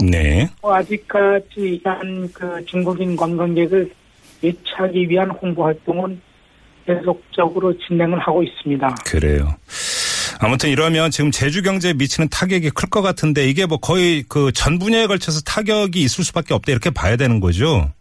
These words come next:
Speaker 2: 예, 그렇습니다.
Speaker 1: 예. 혹시 이게 어느 정도의 타격이 될지 이게 뭐 그 얼추 계산이 되는 겁니까?
Speaker 2: 저희들은 뭐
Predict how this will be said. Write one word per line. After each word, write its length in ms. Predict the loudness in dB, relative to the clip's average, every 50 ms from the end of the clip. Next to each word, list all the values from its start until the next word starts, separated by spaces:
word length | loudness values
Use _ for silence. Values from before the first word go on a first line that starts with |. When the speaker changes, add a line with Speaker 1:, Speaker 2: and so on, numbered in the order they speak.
| _ _ _ _ _ _ _ -10 -6
Speaker 2:
예, 80 | -6 -6
그렇습니다. 800 | -6 -2 0 2 2 2 0 -8 -10 -8 -6 -4 -4 -4 -4 -6 -8 -6 -4
Speaker 1:
예. 880 | -2 0 0 0 0 0 0 0 -2 -2 -2 -2 -4 -4 -4 -6 -8 -10 -12 -18 -16 -16 -18 -20 _
혹시 260 | -2 -2 0 2 2 2
이게 100 | 2 2
어느 320 | 4 4 4 4 2 2
정도의 340 | 2 2 2 2 2 0 0
타격이 380 | 0 -2 -2 0 0 0 -2 0
될지 320 | 0 0 -2 0 0 0
이게 160 | 2 2 2
뭐 200 | 2 2 0 0
그 280 | 0 2 2 2 4 4
얼추 240 | 2 0 0 -2 -6
계산이 380 | -2 -2 -2 0 2 0 0 0
되는 340 | -4 -4 0 2 4 4 4
겁니까? 540 | 4 2 2 0 -2 -2 -2 -2 -2 -2 -4 _ _ _ _ _ _ _ _ _ _ _ _ _ _ -18 -18 -16 -16 -6 0
Speaker 2:
저희들은 1200 | 2 2 4 4 4 4 4 4 2 0 -2 -2 0 2 2 4 4 4 4 2 0 -2 -4 _ _ _ -10
뭐 800 | -4 0 0 2 2 2 2 4 4 4 2 2 2 0 0